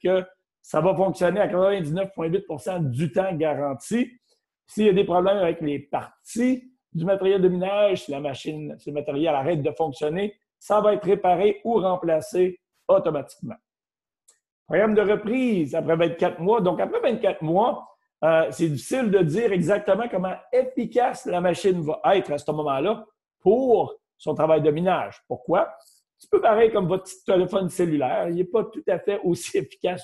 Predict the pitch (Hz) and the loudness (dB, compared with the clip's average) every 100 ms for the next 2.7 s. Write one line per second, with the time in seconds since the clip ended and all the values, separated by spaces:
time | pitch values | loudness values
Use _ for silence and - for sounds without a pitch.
0 | 170 127 180 170 170 - 143 143 180 151 | -4 2 4 4 -2 -6 -6 -4 -4 -4
1 | 147 147 - 156 156 151 151 135 156 160 | -4 -6 -8 -8 -4 -4 -6 -2 0 0
2 | 143 147 147 131 - - | -2 -4 -4 -4 -2 -4